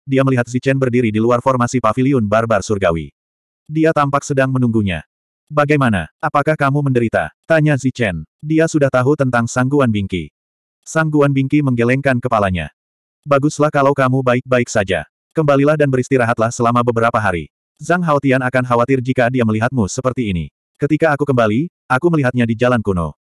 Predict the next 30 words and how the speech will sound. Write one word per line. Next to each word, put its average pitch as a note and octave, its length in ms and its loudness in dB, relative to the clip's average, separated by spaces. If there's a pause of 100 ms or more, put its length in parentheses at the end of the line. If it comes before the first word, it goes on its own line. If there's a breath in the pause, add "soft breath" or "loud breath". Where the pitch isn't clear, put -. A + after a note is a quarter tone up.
Dia D#3 240 2
baik-baik C3 480 0
saja, G2 480 -2
jangan D#3 400 0
khawatir." G#2+ 480 -2 (640)
Benar C#3+ 320 0
saja, A#2+ 400 0 (160)
saat D3+ 320 -2
Zhang D3 160 0
Haotian B2+ 400 0
disebut, B2 320 0 (240)
mata B2 240 0
Sangguan A#2 320 2
Bingki C#3 240 -2
kembali A2+ 320 0
berbinar. F#2+ 480 -4 (480)
Ia D#3 240 0
mengangguk C#3 400 0
dan C3 80 2
berbalik A#2+ 400 0
untuk C3 240 -2
melangkah C3 320 0
maju. F#2+ 400 -2 (240)
Tiba-tiba, C#3+ 640 2 (160)
ia E3+ 240 2
berhenti. G#2 480 -2 (240)
Ia D3 160 0
ingin D3 240 -2
mengatakan B2 320 0
sesuatu, B2 560 -2